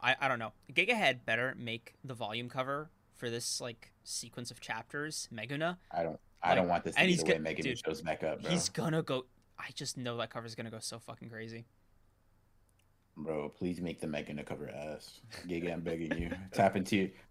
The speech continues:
Speaker 2: fumble.
Speaker 1: Bro.
Speaker 2: <laughs> Tap into your, hold on. What, what vo-, tap into your total volume cover bag, Gege. We
Speaker 1: Yeah.
Speaker 2: need, we need to see, we need to see color schemes and composition like that again,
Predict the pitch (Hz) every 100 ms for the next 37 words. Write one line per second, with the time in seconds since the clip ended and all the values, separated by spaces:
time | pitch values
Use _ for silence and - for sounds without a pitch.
0 | - 113 110 98 98 95 - - - -
1 | - - 127 117 147 110 - 135 135 143
2 | 127 127 123 113 107 78 92 80 78 73
3 | 73 - - 113 - - 92 165 123 95
4 | - - - - 139 202 220 135 - -
5 | 107 98 90 87 85 82 90 85 80 82
6 | 80 90 87 92 90 139 139 131 123 139
7 | 139 185 156 - - 269 127 139 165 165
8 | 143 135 131 131 - 131 127 117 110 104
9 | 110 110 98 101 95 92 78 90 82 73
10 | 71 76